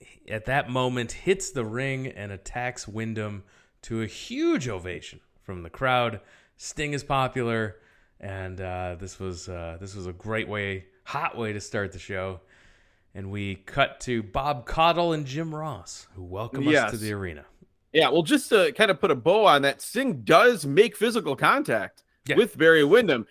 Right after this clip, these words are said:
Speaker 2: He, he starts punching him. He hits a big back body drop. And so we've got a, a hot open to this show. I mean, it's a cold open in the sense that we just go straight to the ring.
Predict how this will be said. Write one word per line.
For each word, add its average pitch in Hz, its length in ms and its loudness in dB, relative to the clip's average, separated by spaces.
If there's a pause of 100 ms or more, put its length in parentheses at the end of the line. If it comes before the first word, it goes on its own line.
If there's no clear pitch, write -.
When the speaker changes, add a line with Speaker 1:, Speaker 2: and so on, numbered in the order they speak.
(140)
Speaker 2:
He, 131 320 -4
he 104 340 -6
starts - 360 -10
punching 254 400 4
him. 233 120 4
He 147 100 6
hits 143 160 2
a 110 200 -2
big 247 360 0
back 214 320 6
body 196 240 6
drop. 214 320 4 (100)
And 160 140 -2
so 175 120 4
we've 247 240 0
got 226 220 8
a, 165 260 2 (280)
a 170 120 8
hot 240 480 4 (100)
open 214 360 6
to 175 120 0
this 175 220 0
show. 185 320 2
I 131 80 2
mean, 170 160 2
it's 175 100 0
a 190 60 2
cold 277 300 2
open 220 260 6
in 185 60 0
the 170 100 -4
sense 196 300 0
that 196 120 4
we 170 80 -2
just 160 240 -6
go 185 140 8
straight 190 440 0
to 165 80 -6
the 143 120 0
ring. 156 380 4